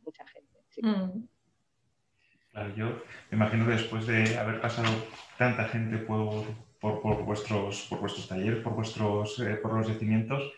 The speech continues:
Speaker 3: alguna anécdota buena tiene que haber. <laughs> ¿Tenéis alguna que guardéis con, con especial cariño?
Speaker 1: Uf, pues anécdotas te podría contar un montón. Bueno, de hecho, alguien una vez nos preguntó si los iberos eran homínidos. <laughs> O sea, que con eso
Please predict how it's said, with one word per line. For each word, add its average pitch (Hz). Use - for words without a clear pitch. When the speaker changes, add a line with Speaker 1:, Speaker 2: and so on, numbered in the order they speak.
Speaker 3:
alguna 98
anécdota 101
buena 104
tiene 90
que 87
haber. 87
<laughs> 113
¿Tenéis 117
alguna 135
que 127
guardéis 120
con, 127
con 127
especial 123
cariño? 127
Speaker 1:
Uf, 233
pues 214
anécdotas 208
te 208
podría 208
contar 214
un 220
montón. 190
Bueno, 233
de 220
hecho, 220
alguien 247
una 247
vez 247
nos 254
preguntó 233
si 262
los 214
iberos 240
eran 247
homínidos. 190
<laughs> 285
O -
sea, -
que 269
con 240
eso 254